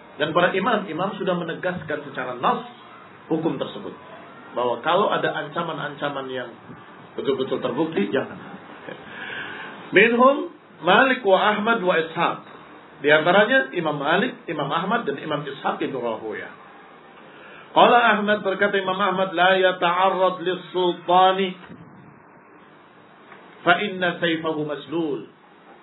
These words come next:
Kata Imam Ahmad, "Jangan kalian lancang, yata'arrad itu berani-berani kepada penguasa, karena sungguhnya pedangnya selalu terhunus." Pedangnya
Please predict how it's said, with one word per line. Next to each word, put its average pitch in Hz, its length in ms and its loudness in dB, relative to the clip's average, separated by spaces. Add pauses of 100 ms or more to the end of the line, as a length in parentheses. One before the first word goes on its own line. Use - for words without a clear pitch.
(640)
Kata 147 160 -4
Imam 139 160 -8
Ahmad, 165 400 -2 (400)
"Jangan 170 560 0
kalian 151 480 0 (1200)
lancang, 160 640 2 (720)
yata'arrad 131 400 2
itu 151 160 0
berani-berani 143 640 4 (1120)
kepada 139 320 -2
penguasa, 185 720 2 (320)
karena 143 240 2
sungguhnya 135 320 -2 (160)
pedangnya 120 880 -4 (480)
selalu 123 400 -2
terhunus." 117 460 -8 (1120)
Pedangnya 131 440 4